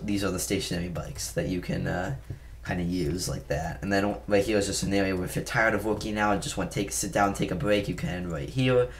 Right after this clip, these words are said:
And once again, this is a very nice view, except for the rain, which let's get rid of.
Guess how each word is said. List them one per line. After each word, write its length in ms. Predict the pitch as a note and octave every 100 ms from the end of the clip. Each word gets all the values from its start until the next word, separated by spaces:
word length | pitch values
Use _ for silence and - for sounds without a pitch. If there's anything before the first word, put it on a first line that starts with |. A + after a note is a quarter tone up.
| - - -
And 160 | E3+
once 160 | D3+ C#3+
again, 200 | C3+ B2+
this 180 | C3 -
is 200 | A#2+ -
a 240 | A2+ A2 G#2
very 440 | F#2+ A2 A2+ A2
nice 280 | G#2 G2+ -
view, 320 | G#2+ G#2 G2+
except 340 | F2+ - G#2+
for 100 | -
the 100 | F2+
rain, 440 | F2+ B2+ A#2 G#2+ A2
which 200 | F#2 -
let's 180 | - -
get 260 | G#2+ E2+
rid 140 | A#2+ -
of. 300 | G2 A2